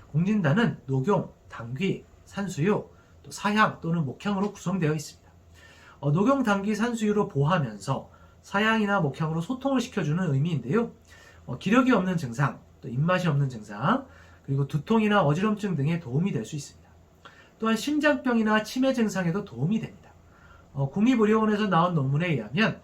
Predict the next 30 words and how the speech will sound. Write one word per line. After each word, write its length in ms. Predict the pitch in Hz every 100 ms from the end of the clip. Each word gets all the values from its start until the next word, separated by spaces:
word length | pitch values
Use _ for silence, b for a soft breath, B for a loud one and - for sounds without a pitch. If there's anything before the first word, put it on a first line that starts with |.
| B B B
공진단을 640 | - 151 185 185 185 185 180
백 180 | 143
일간 440 | 170 175 180 175 139
먹기 320 | 139 - 190
전과 380 | 160 131 143 170
후를 300 | 165 226 233
비교하였을 680 | - 139 175 196 147 - 101
때 400 | - 113 202 233 B B B
치매 320 | - 247 262 254
평가 380 | 277 269 262
점수에서 680 | 202 139 - 110 120 143 - B B B
의미 260 | 131 156 180
있는 200 | 175 180
호전이 360 | 180 233 247 214
있었다고 600 | - 135 131 117 190 233
하였습니다. 500 | 190 202 - - - - - B B B B -
공진단은 640 | 165 202 254 180 240 170
수승화강을 680 | 143 233 311 277 254 233 226
시켜주며 640 | - 175 - 127 202 - B B B
다른 280 | - 127 165
약에 260 | 165 160 -
비해서 540 | 123 113 226 208 -
기력 340 | - 165 185 -
회복에 260 | 185 175 165
있어서 580 | 135 131 117 180 269
비교적 480 | - 127 131 190 214 B B B -
효과 240 | 220 233
반응이 320 | 202 160 185
빠른 240 | 196 269 311
편입니다. 400 | 170 113 -